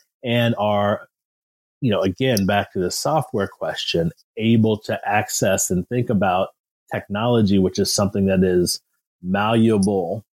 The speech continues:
and something that they find they can use and use, um, for their own purposes, to create community, to connect to, to other folks, so on and so forth. So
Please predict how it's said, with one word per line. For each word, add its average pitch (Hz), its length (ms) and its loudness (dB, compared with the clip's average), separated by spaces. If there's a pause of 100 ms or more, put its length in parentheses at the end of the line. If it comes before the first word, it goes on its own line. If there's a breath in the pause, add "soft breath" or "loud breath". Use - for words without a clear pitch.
(320)
and 95 120 -2
something 98 460 0
that 92 140 2 (100)
they 107 280 2
find 104 600 0
they 98 160 4
can 90 380 -2
use 101 840 2 (220)
and 90 240 0
use, 104 760 2 (540)
um, 90 560 2 (260)
for 110 180 0
their 104 240 0
own 95 300 -2 (100)
purposes, 143 600 -4
to 92 280 0
create 90 420 -2
community, 98 720 4
to 87 320 2 (100)
connect 92 440 -4
to, 87 360 0
to - 120 -10
other 92 260 0
folks, 87 460 -2 (220)
so 80 180 -4
on 82 120 -4
and 80 100 -8
so - 160 -2
forth. - 220 -10
So 107 180 2